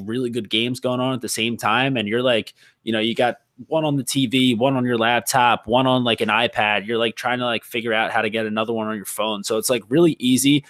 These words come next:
to miss some college lacrosse over the weekend. Uh, so when you can get one of these games in the middle of the week, when just all eyes can be on that game, uh, it's, it's definitely huge for the sport.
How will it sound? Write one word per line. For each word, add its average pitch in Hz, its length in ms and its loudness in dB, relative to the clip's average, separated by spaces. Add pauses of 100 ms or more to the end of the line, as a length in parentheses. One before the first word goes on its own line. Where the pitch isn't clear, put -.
(220)
to 113 140 2
miss 110 580 0
some 110 240 -4
college 120 320 2
lacrosse 117 420 4
over 113 200 2
the 107 100 2
weekend. 151 460 4 (240)
Uh, 107 260 2
so - 200 0
when 107 160 -2
you 127 120 -2
can 175 140 -4
get 151 180 0
one 127 180 -4
of 127 60 -8
these 127 180 -4
games 123 380 0
in 107 120 -2
the 101 60 -4
middle 113 220 -2
of 113 80 -6
the 107 100 -2
week, 123 360 -2 (100)
when 104 320 0
just 107 320 0
all 117 240 6
eyes 120 320 4
can 107 160 -6
be 104 140 2
on 107 140 0
that 107 200 0
game, 131 380 -2 (320)
uh, 98 300 4
it's, - 280 -4
it's - 200 -4
definitely 135 300 2
huge 139 460 -4
for 135 100 -12
the 98 80 -10
sport. 143 500 2